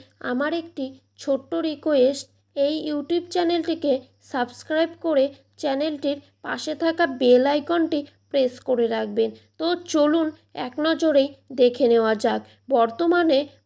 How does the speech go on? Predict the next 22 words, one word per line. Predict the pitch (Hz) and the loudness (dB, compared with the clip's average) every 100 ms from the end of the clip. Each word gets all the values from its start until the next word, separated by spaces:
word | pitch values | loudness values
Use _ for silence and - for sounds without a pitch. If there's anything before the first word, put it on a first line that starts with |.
| 233 | -4
বঙ্গোপসাগরে | 240 247 269 277 330 339 339 349 349 339 | -2 -2 -2 -2 -4 -2 -2 0 0 0
কিন্তু | 330 302 254 277 - _ | 0 -2 -2 -4 -6 _
শান্ত | - 269 247 262 262 247 | -12 -4 -2 0 2 4
রয়েছে, | 220 220 226 - 226 226 - _ - | 6 4 2 2 0 0 -6 _ -8
কিন্তু | 302 339 339 302 294 - _ - | -4 -2 0 0 -2 -6 _ -8
আবারও | 247 269 311 311 277 | -2 0 0 0 0
নতুন | 254 311 330 | 0 0 0
করে | 330 285 277 - _ | 2 0 0 -6 _
ঘূর্ণাবর্ত | 277 254 269 285 330 320 349 311 | -4 -2 0 0 -2 -2 -4 -2
তৈরির | 311 277 285 277 _ - - | -2 -2 -4 -6 _ -10 -8
আশঙ্কা | 247 311 311 320 285 285 - - | -6 -6 -6 -4 -6 -6 -20 -10
শুরু | - 311 269 | -2 0 0
হয়ে | 254 247 220 214 | 2 6 6 4
গিয়েছে, | 220 233 226 - 247 226 - _ 247 214 | 0 4 4 2 0 0 -4 _ -10 -2
যার | 247 262 311 | 0 0 0
ফলে | 359 349 285 269 - - | 2 2 2 -2 -8 -8
আগামী | 262 269 320 320 277 - - - | -4 -2 -2 -2 -4 -10 -10 -8
আটচল্লিশ | 247 - 302 302 339 311 | -8 -6 -4 -2 -4 -4
ঘন্টার | 349 320 339 320 | -4 -2 -2 0
মধ্যেই | 320 302 285 269 269 _ | 0 0 -2 -2 -4 _
সাগরে | - 285 240 285 294 269 269 _ - | -8 0 2 6 8 6 4 _ -4
নতুন | 247 247 | -2 0